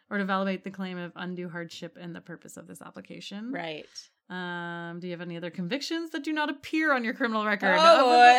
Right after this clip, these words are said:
Speaker 1: Uh,
Speaker 2: boy.
Speaker 1: <laughs> how
Speaker 2: No.
Speaker 1: are they gonna
Speaker 2: Yes,
Speaker 1: A,
Speaker 2: I
Speaker 1: no,
Speaker 2: mean,
Speaker 1: no,
Speaker 2: no.
Speaker 1: yeah, <laughs> you just, uh, uh, uh, is this a trick question? Uh, <laughs>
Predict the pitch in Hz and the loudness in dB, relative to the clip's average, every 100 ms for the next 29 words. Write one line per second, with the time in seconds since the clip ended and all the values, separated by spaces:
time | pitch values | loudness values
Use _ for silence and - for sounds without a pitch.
0 | 302 302 302 - 277 311 - - - - | 6 4 4 4 4 2 -4 -18 -18 4
1 | 311 330 370 370 359 403 349 269 277 254 | 8 8 6 2 4 8 10 10 8 8
2 | 262 277 277 269 269 294 285 269 262 311 | 8 8 8 10 12 10 8 6 6 4
3 | - 311 - - - - 762 - - - | 6 6 8 6 6 4 0 2 -2 -2
4 | - 240 226 220 214 - 247 247 226 220 | 2 6 8 6 2 0 4 4 4 0
5 | 311 269 262 262 311 453 359 359 403 349 | 0 6 6 6 6 6 6 6 6 4
6 | - 392 392 381 311 311 277 277 294 - | 4 4 4 4 6 6 8 6 4 2
7 | - 370 330 698 277 508 | 0 0 0 0 -6 -8